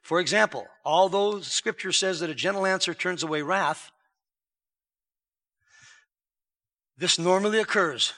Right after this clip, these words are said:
but all of us who have met people who are vicious, even in the face of kindness. So it's not saying that if, if you'll just give a gentle answer, all wrath will be turned away from you forever, and you'll walk in peace all of your days,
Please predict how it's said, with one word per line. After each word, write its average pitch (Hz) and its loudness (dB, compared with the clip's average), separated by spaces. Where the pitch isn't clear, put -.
but 143 -2
all 175 6
of 175 2
us 160 2
who 165 -2
have 143 -2
met 156 -2
people 156 -8
who 139 -6
are 143 2
vicious, 131 -2
even 139 -8
in 127 -14
the 127 -14
face - -4
of 127 -16
kindness. 107 -12
So 160 -2
it's 156 0
not 196 4
saying 196 2
that 156 0
if, 143 -6
if 123 -12
you'll 170 -4
just - -2
give 147 -6
a 127 -10
gentle 175 -4
answer, 151 -4
all 233 8
wrath 185 0
will 160 -4
be 165 -6
turned 170 -2
away 160 -2
from 135 -14
you 143 -10
forever, 196 -2
and 151 -4
you'll 151 0
walk 190 -4
in 180 -4
peace - -2
all 202 2
of 180 -8
your 175 -8
days, 220 -4